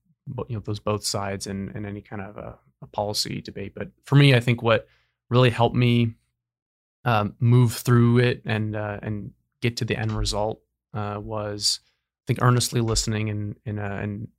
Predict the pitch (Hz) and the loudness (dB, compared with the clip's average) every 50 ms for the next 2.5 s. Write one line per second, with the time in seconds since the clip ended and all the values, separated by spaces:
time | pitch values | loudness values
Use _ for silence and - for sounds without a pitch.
0 | _ _ _ _ _ _ - 104 101 98 - - - - - 147 139 127 120 113 | _ _ _ _ _ _ -12 -10 -8 -8 -4 -2 0 2 4 6 6 6 6 6
1 | 127 120 110 - - 110 104 98 - - _ - 104 104 95 104 104 104 98 98 | 4 2 2 0 -2 -2 -2 -2 -4 -10 _ -8 -6 -6 -4 -4 -6 -6 -6 -6
2 | - - 104 104 110 110 101 95 95 95 | -6 -8 -10 -10 -8 -8 -8 -6 -6 -8